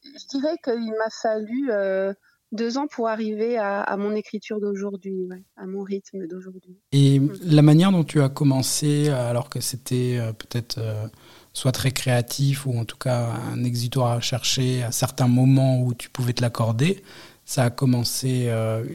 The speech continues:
Speaker 2: il y a longtemps ?
Speaker 1: Euh, ouais, ah, il y a un moment où j'ai, j'ai, j'ai vécu seule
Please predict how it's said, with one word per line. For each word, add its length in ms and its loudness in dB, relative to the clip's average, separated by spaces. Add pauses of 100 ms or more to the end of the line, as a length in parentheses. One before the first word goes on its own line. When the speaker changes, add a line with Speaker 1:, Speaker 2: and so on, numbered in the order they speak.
(140)
Speaker 2:
il 120 0
y 80 4
a 60 4
longtemps ? 340 0 (300)
Speaker 1:
Euh, 260 -2
ouais, 400 -2 (100)
ah, 120 0
il 160 -2
y 60 -2
a 60 0
un 40 -2
moment 280 -2
où 60 -2
j'ai, 440 -2
j'ai, 480 -2
j'ai 120 -6
vécu 260 -4
seule 380 -4